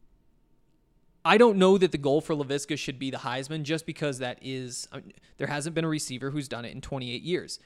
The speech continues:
It's just not a thing that happens. Being in that Heisman conversation, getting the national recognition where every outlet says he's top ten, most say he's top five,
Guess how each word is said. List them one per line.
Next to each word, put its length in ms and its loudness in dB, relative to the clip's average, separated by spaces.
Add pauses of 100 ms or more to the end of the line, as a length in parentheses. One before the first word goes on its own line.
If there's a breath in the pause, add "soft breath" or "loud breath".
(140 soft breath)
It's 160 -6
just 240 0
not 280 0
a 60 -2
thing 220 -6
that 120 -10
happens. 440 -6 (1160 soft breath)
Being 260 2
in 100 0
that 180 0
Heisman 440 -4
conversation, 800 -6 (240 soft breath)
getting 240 2
the 60 2
national 420 -2
recognition 600 -4
where 180 -6
every 300 2
outlet 400 -6
says 220 -2
he's 200 -6
top 280 -4
ten, 360 -8 (500 soft breath)
most 380 4
say 180 2
he's 240 -4
top 320 -6
five, 400 -6